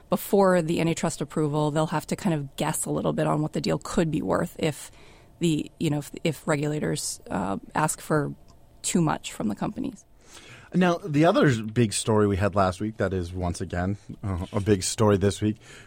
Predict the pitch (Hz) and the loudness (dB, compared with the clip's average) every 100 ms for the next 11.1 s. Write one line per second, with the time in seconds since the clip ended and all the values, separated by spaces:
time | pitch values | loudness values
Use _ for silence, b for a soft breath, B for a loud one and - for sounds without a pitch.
0 | B 107 98 92 104 101 95 - 117 113 | B -2 -2 -2 0 0 0 -2 2 4
1 | 110 107 104 98 95 101 98 87 - 90 | 4 2 2 -2 0 2 2 -2 -2 -2
2 | 92 107 110 92 87 - B B B 101 | -2 -2 -2 -2 -2 -6 B B B -4
3 | 101 98 87 - 107 - 98 87 95 92 | -2 -4 -2 2 2 2 -2 -2 -4 -2
4 | 95 95 95 95 87 92 - 101 95 92 | -2 -2 -2 -2 -4 -6 -4 -4 -2 -2
5 | - 87 82 101 92 90 90 92 90 87 | -6 -10 -6 -4 -2 -4 -4 -2 -2 -4
6 | 82 98 92 - - 92 90 90 B B | -2 -2 -2 -6 -4 -2 0 -2 B B
7 | B B - 104 101 101 110 104 - - | B B -4 0 2 2 2 0 -2 0
8 | 120 123 - 123 117 113 113 113 B B | 2 2 2 2 4 2 -2 -4 B B
9 | 110 107 104 101 156 - 208 - - 127 | -2 2 2 2 -2 -6 -8 -10 -6 -4
10 | 127 107 98 - B B B 117 147 147 | 2 0 0 -8 B B B 2 6 6
11 | 147 | 6